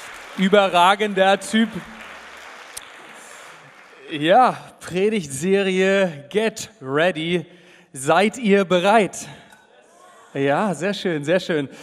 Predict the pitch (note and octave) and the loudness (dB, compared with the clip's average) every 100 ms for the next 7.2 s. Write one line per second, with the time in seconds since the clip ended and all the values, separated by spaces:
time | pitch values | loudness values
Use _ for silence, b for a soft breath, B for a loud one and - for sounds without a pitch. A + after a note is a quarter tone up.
0 | B G#3+ E3 C#3 C#3+ D3+ C3 B F#3+ E3+ | B -12 -2 2 2 0 -8 B -6 0
1 | G#3+ B3+ A#3 G3 A3+ A#3+ A3 F#3+ F#3 E3 | 2 2 2 4 2 0 -4 -4 -4 -2
2 | F3+ A3 A#3 G#3 F#3 F#3 F3 - G3 F#3 | 0 0 -2 -4 -4 -4 -4 -6 -8 -8
3 | D#3 E3 F#3 E3+ D#3+ E3 F3+ D#3+ C#3+ C3+ | -8 -6 -4 -4 -2 -2 -2 -4 -6 -6
4 | D3+ - D3+ C3+ C3 - C#3+ D3 C#3 C3+ | -8 -10 -12 -10 -10 -12 -14 -10 -12 -12
5 | - D#3+ E3 E3+ - - D#3+ E3+ - D3 | -12 -12 -12 -12 -12 -8 -4 -4 -4 -4
6 | C#3 F#3 E3 C#3+ D#3+ C#3+ B2+ C#3 C3+ - | -4 -4 -4 -8 -6 -8 -8 -10 -12 -12
7 | C3+ C3 | -10 -10